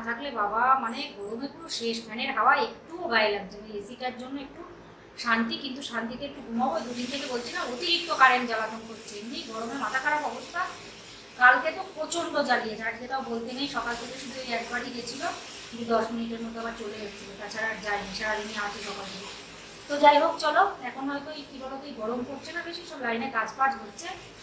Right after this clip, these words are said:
সেই কারণে মনে হয় আরও বেশি জ্বালাচ্ছে না। তো এমনি লাইট কাটে, দিল্লিতে যেমন চব্বিশটা ঘন্টা লাইট থাকতো,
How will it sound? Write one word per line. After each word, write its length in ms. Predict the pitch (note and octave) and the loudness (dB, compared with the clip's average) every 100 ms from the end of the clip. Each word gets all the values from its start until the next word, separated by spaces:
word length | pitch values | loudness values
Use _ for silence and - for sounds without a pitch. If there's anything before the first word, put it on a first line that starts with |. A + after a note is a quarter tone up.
| - - | -16 -12
সেই 180 | - A#3 | -4 -2
কারণে 320 | A#3 A#3+ A#3+ | 2 2 2
মনে 200 | C4 B3 | 0 -2
হয় 120 | B3 A#3 | -2 -2
আরও 100 | A3+ | -4
বেশি 320 | G#3 A3 A#3 | -4 -4 -4
জ্বালাচ্ছে 420 | G#3 G3+ G3 G3 | -2 -2 -4 -8
না। 160 | G3+ A#3 | -8 -4
তো 60 | C#4 | -2
এমনি 280 | C4+ D4+ | 0 4
লাইট 280 | D4 C4 C#4+ - | 10 10 8 6
কাটে, 300 | C#4 B3+ A3+ | 8 8 4
দিল্লিতে 400 | A#3 B3 C#4 C#4+ | -4 -8 -8 -8
যেমন 240 | C#4+ D4+ | -6 -8
চব্বিশটা 520 | C#4 C4+ C#4 C4+ D#4 | -8 -8 -6 0 2
ঘন্টা 360 | A#3 A#3 A#3+ C#4+ | 2 0 2 4
লাইট 260 | C4+ C4 - | 6 4 2
থাকতো, 320 | C#4 C#4 - | 2 2 0